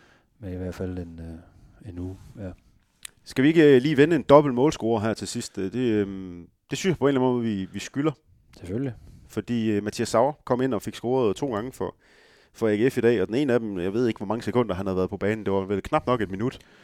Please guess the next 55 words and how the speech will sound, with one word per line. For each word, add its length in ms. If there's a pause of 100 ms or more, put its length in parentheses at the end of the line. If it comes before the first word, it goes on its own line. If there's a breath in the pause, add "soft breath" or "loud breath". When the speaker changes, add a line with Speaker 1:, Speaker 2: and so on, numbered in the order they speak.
(420 soft breath)
Speaker 1:
Jeg 80
Speaker 2:
Øh, 240
Speaker 1:
tror, 180
der 100
var 140
en, 160
der 400
på 120
presspladsen, 560
der 220
havde 160
talt 360
til 560 (180)
lidt 140
over 120
tredive 280
sekunder. 340 (120)
Speaker 2:
Okay, 160 (300)
<laughs> 320
det 20
er 80
da 80 (160)
Speaker 1:
Øh, 80 (180)
ja. 140 (200)
Speaker 2:
meget 160
fornuftigt. 340
Speaker 1:
Jeg 80
ved 80
ikke, 200
Speaker 2:
Øh, 100
Speaker 1:
om 100
det 100
er 40
korrekt, 320
men 80
det 80
hørte 180
jeg 80
bare. 240 (1160 soft breath)
Øh, 420
men 120
det 80
var 40
i 20
hvert 100
fald, 160
ja, 240
det 80
var 60
under 120
et 80
minut 220
i 20
hvert 180
fald. 180